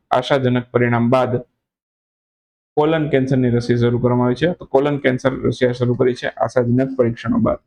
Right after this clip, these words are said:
પંજાબ નેશનલ બેંકે કયા રાજ્યની સાથે એકવીસ હજાર કરોડના સમજૂતી કરાર કર્યા છે? તો આ રાજસ્થાન સાથે કર્યા છે. આન્સર આવશે રાજસ્થાન. હાલમાં જ ઓક્ટોબર પચીસમાં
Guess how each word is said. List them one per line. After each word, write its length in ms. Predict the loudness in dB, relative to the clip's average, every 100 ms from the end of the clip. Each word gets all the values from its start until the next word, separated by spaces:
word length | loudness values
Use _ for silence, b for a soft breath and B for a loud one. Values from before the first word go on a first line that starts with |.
| _ _ _ _ _ _ _ _ _ _
પંજાબ 300 | 0 2 2
નેશનલ 300 | 2 2 2
બેંકે 440 | 2 2 2 0 2
કયા 200 | 2 2
રાજ્યની 320 | 2 0 -2
સાથે 540 | 0 0 0 0 -2 -8 _ _
એકવીસ 720 | -2 -2 0 0 -2 -8 -20 _ -2
હજાર 340 | 0 2 0
કરોડના 520 | 0 0 0 2 0 0 -6 _ _ _ _ _
સમજૂતી 320 | -2 0 0
કરાર 240 | 0 0 0
કર્યા 200 | 0 0
છે? 140 | -2
તો 140 | -2 0
આ 140 | 0
રાજસ્થાન 400 | 0 -2 -4 -4
સાથે 220 | -4 -6
કર્યા 200 | -4 -4
છે. 120 | -2
આન્સર 240 | -4 -4 -6
આવશે 180 | -6 -4
રાજસ્થાન. 420 | -6 -6 -16 _ _ _ _ _ _ _ _ _ _ _ 0
હાલમાં 380 | 2 2 2
જ 60 | 2
ઓક્ટોબર 340 | 0 0 0 0
પચીસમાં 680 | 0 0 0 0 0 -2